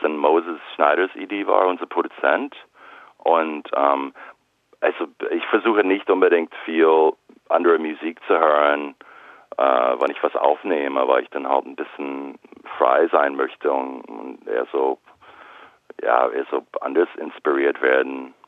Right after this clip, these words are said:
möchte. Ähm, aber manchmal sitzt man da, weil man vielleicht irgendwie äh, eine Beat erklären möchte und dann,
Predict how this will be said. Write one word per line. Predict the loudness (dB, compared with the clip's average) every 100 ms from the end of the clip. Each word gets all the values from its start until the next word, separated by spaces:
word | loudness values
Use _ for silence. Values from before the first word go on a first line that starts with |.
| -6
möchte. | -6 -6 -2 0 0 -6 -20 -20 -20 _
Ähm, | 0 2 0 -4 -12 -10
aber | 0 2
manchmal | 4 2 2 0 0
sitzt | -4 0
man | 0
da, | 4 4 4 4
weil | 2
man | 0 -2 -6
vielleicht | -2 2 2 -2
irgendwie | -6 -4 -4 -4 -6 -12 -20 -14 -2
äh, | 2 4 2 0 -4 -10 -20 _ -14
eine | -10 -8
Beat | -6 -4 -2
erklären | -2 2 2 2 0
möchte | -4 -2 2 4 4
und | 2
dann, | 0 -4